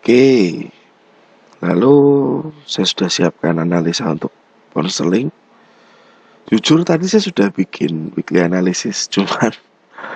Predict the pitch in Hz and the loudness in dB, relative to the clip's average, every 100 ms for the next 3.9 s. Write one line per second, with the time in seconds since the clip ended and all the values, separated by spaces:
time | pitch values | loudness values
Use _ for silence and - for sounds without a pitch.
0 | - _ 78 76 85 87 - 113 110 - | -18 _ -4 0 0 -2 -4 -2 0 0
1 | 85 98 90 87 - - - 87 90 87 | 2 4 4 2 0 -4 -4 -2 -2 0
2 | 90 - 85 85 127 131 - _ _ - | -2 -2 -4 -2 -2 -2 -6 _ _ -20
3 | _ - - _ - 101 98 - 85 | _ -20 -20 _ 0 4 2 0 -2